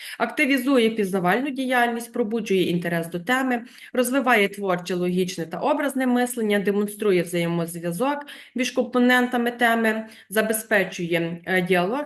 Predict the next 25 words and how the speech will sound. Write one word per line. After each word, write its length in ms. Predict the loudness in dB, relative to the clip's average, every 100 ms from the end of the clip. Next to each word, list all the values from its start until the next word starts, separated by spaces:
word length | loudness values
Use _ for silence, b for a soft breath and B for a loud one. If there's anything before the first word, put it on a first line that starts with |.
| -4
між 180 | -2 -2
різними 540 | -2 -4 -4 -6 -6
учасниками 720 | -8 -6 -6 -6 -8 -4 -4
процесу. 800 | -2 -4 0 -2 -2 -4 -6 -6 -10 B B B B B -2
Е, 200 | 2 4
завдання 480 | 2 4 4 6 4
було, 280 | 4 4 4
для 240 | 2 0
чого 240 | 2 0 0
може 280 | -2 -4
призвести 520 | -4 -4 -2 0 2 2
нераціональне 760 | 4 2 0 -4 -2 -2 -2
використання 640 | -4 -6 -8 -2 -2 -2 -4
природних 600 | -2 -2 -2 -4 -6 -4
ресурсів. 720 | -2 0 0 0 -2 -2 -4 B B -4
Учні 600 | -2 -2 0 0 0 -4
робили, 720 | -2 0 2 2 2 0 -2 -2
е, 580 | 0 2 2 2 -2 -6
свої, 640 | -8 -4 0 0 0 -6 -12 -6
е, 200 | -4 -2
подавали 400 | -4 0 0 0
свої 400 | -2 -4 -2 -2
ідеї, 380 | -2 -2 -2 -2
робили 380 | -2 -2 -2
висновки 640 | -4 -6 -4 -6 -2 -2